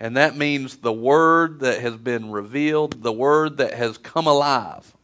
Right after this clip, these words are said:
okay? That's what that means. And, um, the reason what happens is,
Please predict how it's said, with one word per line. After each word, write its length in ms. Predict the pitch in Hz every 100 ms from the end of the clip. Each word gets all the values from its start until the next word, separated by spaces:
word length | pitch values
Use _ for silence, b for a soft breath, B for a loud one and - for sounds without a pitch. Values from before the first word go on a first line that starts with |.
| 95
okay? 280 | 95 110 123 - B B
That's 220 | 135 147
what 160 | 160 160
that 240 | 147 139
means. 300 | 139 107 90 - B 139 -
And, 420 | 131 135 131 127
um, 360 | 127 120 110 104 B B
the 240 | - 135 139
reason 800 | 139 185 247 247 190 139 135 131 _ _
what 240 | 131 143 -
happens 560 | 156 220 - 131 113
is, 300 | 120 117 117